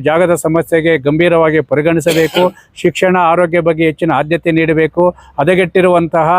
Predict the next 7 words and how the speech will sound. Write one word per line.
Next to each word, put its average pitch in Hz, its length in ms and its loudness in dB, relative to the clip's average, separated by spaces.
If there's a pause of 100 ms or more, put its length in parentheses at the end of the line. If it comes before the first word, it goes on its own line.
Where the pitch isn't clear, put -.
(140)
ಅಂಗನವಾಡಿ 175 560 0
ಮತ್ತು 165 220 0 (380)
ಸರ್ಕಾರಿ 175 480 0 (600)
ಶಾಲೆಗಳನ್ನು 165 600 0
ಅಭಿವೃದ್ಧಿಪಡಿಸಬೇಕು, 156 1000 0 (500)
ಆನ್‌ಲೈನ್ 185 400 0
ಮೊಬೈಲ್ 175 360 2